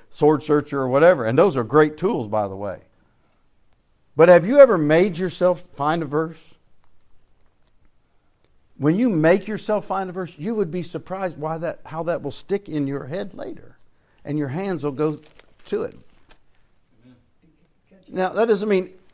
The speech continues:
Speaker 1: yeah, because, yes, because you wanted it,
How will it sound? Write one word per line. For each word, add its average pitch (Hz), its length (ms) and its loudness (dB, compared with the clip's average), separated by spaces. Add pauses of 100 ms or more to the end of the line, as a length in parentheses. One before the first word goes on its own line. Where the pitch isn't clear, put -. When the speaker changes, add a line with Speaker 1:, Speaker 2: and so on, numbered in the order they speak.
(140)
Speaker 1:
yeah, 302 340 0
because, 170 340 -2 (100)
yes, 180 460 -6 (120)
because 156 380 -2
you 135 100 -4
wanted 123 340 0
it, 180 200 -6